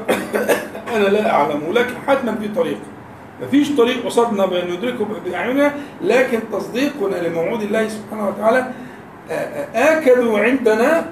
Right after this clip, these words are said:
مما تراه أعيننا. فهيوديني طريق، طريق أنا لا، "سيهديني طريقي، سيهديني سبيلي، سيهديني صراطي".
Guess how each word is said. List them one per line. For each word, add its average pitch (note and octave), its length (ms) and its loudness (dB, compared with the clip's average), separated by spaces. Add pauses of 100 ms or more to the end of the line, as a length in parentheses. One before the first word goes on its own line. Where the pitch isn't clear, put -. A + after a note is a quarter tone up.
(120)
مما B3+ 300 4
تراه G#3+ 400 2
أعيننا. E3 380 -4 (340)
فهيوديني G#3+ 960 4
طريق، F#3+ 300 0
طريق B3 200 2
أنا B3+ 120 4
لا، A3 220 4
"سيهديني A3+ 800 2
طريقي، G3+ 360 0 (260)
سيهديني B3 680 2
سبيلي، A3 480 2 (880)
سيهديني C4 760 2
صراطي". A#3+ 560 4